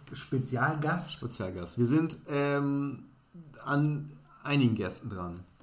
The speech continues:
Speaker 1: Ja.
Speaker 2: Also da könnt ihr,
Speaker 1: Richtig.
Speaker 2: da könnt ihr sicher sein, wir werden die Alten bleiben, aber es
Speaker 1: Ja.
Speaker 2: wird auch was Neues geben.
Speaker 1: Aber es wird Neues geben.
Speaker 2: Also wir baggern echt an Gästen.
Speaker 1: Wir sind hart dran.
Speaker 2: Und Gästinnen auch.
Speaker 1: Ja.
Speaker 2: Und sind da echt schon in guten Gesprächen.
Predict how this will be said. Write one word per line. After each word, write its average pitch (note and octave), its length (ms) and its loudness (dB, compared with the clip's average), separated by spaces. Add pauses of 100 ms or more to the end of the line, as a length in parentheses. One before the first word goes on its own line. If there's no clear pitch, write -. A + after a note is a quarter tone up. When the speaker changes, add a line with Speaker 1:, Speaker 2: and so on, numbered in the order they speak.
(200)
Speaker 1:
Ja. C#3 360 -2
Speaker 2:
Also A2 200 -2
da C#3 120 0 (180)
könnt E3 160 2
ihr, D3+ 80 6
Speaker 1:
Richtig. C3+ 180 0
Speaker 2:
da C3+ 60 0
könnt D#3 220 0
ihr C#3 60 2
sicher F3 260 -2
sein, E3 360 0
wir D3 220 4
werden B2+ 200 4
die A#2 100 -2
Alten B2+ 320 -2
bleiben, D3+ 440 -2
aber C#3+ 240 -4
es D3 80 -2
Speaker 1:
Ja. A#2 140 2
Speaker 2:
wird - 40 -2
auch C#3 100 -4
was D3+ 140 -4
Neues C#3 320 -4
geben. G#2 220 -6
Speaker 1:
Aber A#2+ 120 -2
es A#2+ 120 -6
wird B2 120 -4
Neues A#2 240 -4
geben. A2+ 100 -6
Speaker 2:
Also A#2 220 0
wir A#2 120 -2
baggern C#3 500 0
echt C#3 380 -8
an A#2 280 -4
Gästen. C#3 380 -6
Speaker 1:
Wir F2 40 -6
sind A#2+ 180 -4
hart B2+ 220 -4
dran. A2 160 -4 (360)
Speaker 2:
Und B2 120 0
Gästinnen D#3 600 -2
auch. - 300 -8
Speaker 1:
Ja. B2 340 -4 (340)
Speaker 2:
Und C3 160 -6
sind C3+ 140 -6
da C#3 60 -2
echt D3 200 -2
schon C#3 140 -4
in C3 100 -2
guten C#3+ 200 -6
Gesprächen. B2+ 460 -10